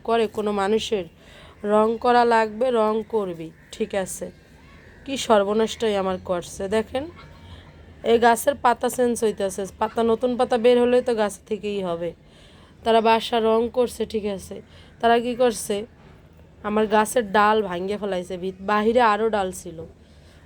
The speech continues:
বড় বড় ডাল ছিল, সেগুলো তারা ভাঙ্গে ফেলাইছে। আমি তো দেখিই নেই, আসলে আমি ব্যালকনিতেই আসতাম না, ওই লোকেরা থাকতো দেখা। দেখি আমার হাজব্যান্ডকে দেখাই, এই কাজটা তারা ঠিক করছে? আমরা ডাকতে পারতাম, আমি এটারে বাইর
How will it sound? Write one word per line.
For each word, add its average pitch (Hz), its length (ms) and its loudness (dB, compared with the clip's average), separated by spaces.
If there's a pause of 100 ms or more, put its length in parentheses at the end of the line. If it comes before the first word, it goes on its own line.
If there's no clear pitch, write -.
(120)
বড় 220 200 6
বড় 233 240 4
ডাল 202 200 2
ছিল, 202 100 -6 (120)
সেগুলো 226 320 0
তারা 240 120 2 (100)
ভাঙ্গে 190 260 -2
ফেলাইছে। 175 460 -2
আমি 208 160 -4
তো 247 60 -2 (140)
দেখিই 220 460 0 (120)
নেই, 165 140 -6 (680)
আসলে 226 320 0
আমি 226 180 2
ব্যালকনিতেই 220 580 0 (100)
আসতাম 190 380 -6
না, 185 120 -4
ওই 190 120 -4
লোকেরা 196 320 -2 (100)
থাকতো 185 280 -8 (100)
দেখা। 185 340 -6 (480)
দেখি 196 300 -6
আমার 190 200 0
হাজব্যান্ডকে 185 500 -4 (120)
দেখাই, 190 340 -6 (680)
এই - 140 -10
কাজটা 214 240 -2 (100)
তারা 240 140 2 (100)
ঠিক - 120 -18 (120)
করছে? 254 300 0 (680)
আমরা 226 200 0 (100)
ডাকতে 208 260 -2
পারতাম, 240 300 -2
আমি 226 160 2
এটারে 208 320 0
বাইর 196 160 2